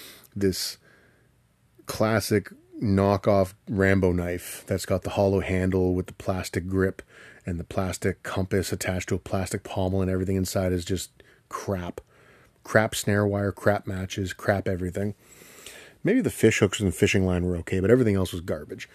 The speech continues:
And I'd already lost that pommel. I'd already lost all the things inside. The only thing I had left was this hollow handle on a knife blade attached by a crappy nut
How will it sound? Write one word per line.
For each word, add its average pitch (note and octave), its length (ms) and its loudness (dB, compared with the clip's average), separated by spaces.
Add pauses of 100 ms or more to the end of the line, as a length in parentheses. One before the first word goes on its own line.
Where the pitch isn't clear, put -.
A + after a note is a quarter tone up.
(580)
And G2 140 6
I'd G#2 120 6
already A#2 220 10
lost G2+ 300 2
that G2+ 160 0
pommel. E2+ 540 -4
I'd F#2+ 140 2
already G#2+ 240 6
lost G2 360 0
all G2 200 2
the G2+ 80 2
things F#2+ 240 0
inside. E2+ 460 -4
The G2+ 60 -2
only G2+ 140 2
thing G#2 140 0
I G2 60 2
had F#2+ 120 2
left F#2+ 180 -2
was F2+ 140 -2
this F#2 140 -6
hollow G2+ 360 2
handle F2 540 -4 (340)
on F#2 140 -2
a F#2+ 60 2
knife F#2 340 0
blade F2 340 -4 (360)
attached F#2 420 -4
by F#2 140 -2
a F2 140 -4
crappy F#2+ 500 -4
nut F2+ 460 -2